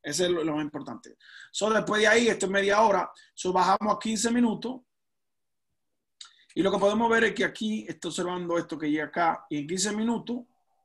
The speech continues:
el precio que más ha llegado es aquí. ¿Ok? De ahí no ha pasado.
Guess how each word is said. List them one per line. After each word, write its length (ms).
el 200
precio 280
que 120
más 160
ha 40
llegado 560
es 240
aquí. 420
¿Ok? 200
De 320
ahí 100
no 100
ha 60
pasado. 600